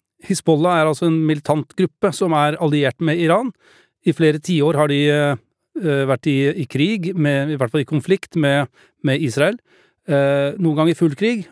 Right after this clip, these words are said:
andre ganger har det vært, eh, våpenhvile eller lavere intensitet i angrepene. Israel mener at Hizbollah må avvæpnes fullstendig.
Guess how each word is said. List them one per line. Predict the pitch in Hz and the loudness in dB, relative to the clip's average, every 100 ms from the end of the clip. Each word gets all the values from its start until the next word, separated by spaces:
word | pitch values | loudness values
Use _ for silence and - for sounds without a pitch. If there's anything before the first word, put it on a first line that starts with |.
| _ | _
andre | 180 160 143 | -2 0 2
ganger | 139 156 | 2 2
har | 147 | 0
det | 147 | 0
vært, | 135 _ 156 | -2 _ -2
eh, | 147 143 | 0 0
våpenhvile | 143 170 190 180 185 190 156 | 0 0 0 0 0 0 0
eller | 156 | 0
lavere | 156 147 127 123 147 | 2 2 2 0 -2
intensitet | 170 127 139 - 143 - 135 - | -2 -2 -2 -2 -2 0 0 0
i | 170 | 0
angrepene. | 139 135 131 196 214 _ - - - _ _ - | 2 0 -2 -2 -4 _ -20 -20 -20 _ _ -2
Israel | 180 160 196 | 0 2 2
mener | 196 156 | 4 2
at | 156 | 2
Hizbollah | 185 - 156 156 | 0 2 2 2
må | 160 143 143 160 | 0 2 2 0
avvæpnes | - 123 120 147 135 175 - - | 0 0 0 -2 -2 -2 -4 -2
fullstendig. | 151 - - 135 123 180 | -4 -2 -4 -2 0 -2